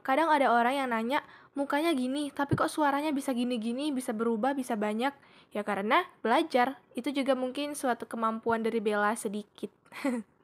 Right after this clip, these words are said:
Hmm, macam itulah. Mari kita masuk ke curhatan Bella. Okey guys, jadi di sini Bella nak cerita sedikit pasal akun, eh, channel YouTube lah. <laughs> Sorry, sorry.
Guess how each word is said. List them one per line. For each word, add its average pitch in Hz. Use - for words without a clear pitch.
Hmm, 233
macam 269
itulah. 240
Mari 247
kita 233
masuk 233
ke -
curhatan 226
Bella. 208
Okey 453
guys, 277
jadi 571
di 392
sini 302
Bella 554
nak 277
cerita 285
sedikit 240
pasal 262
akun, 370
eh, 254
channel 339
YouTube 339
lah. 233
<laughs> 254
Sorry, 262
sorry. 226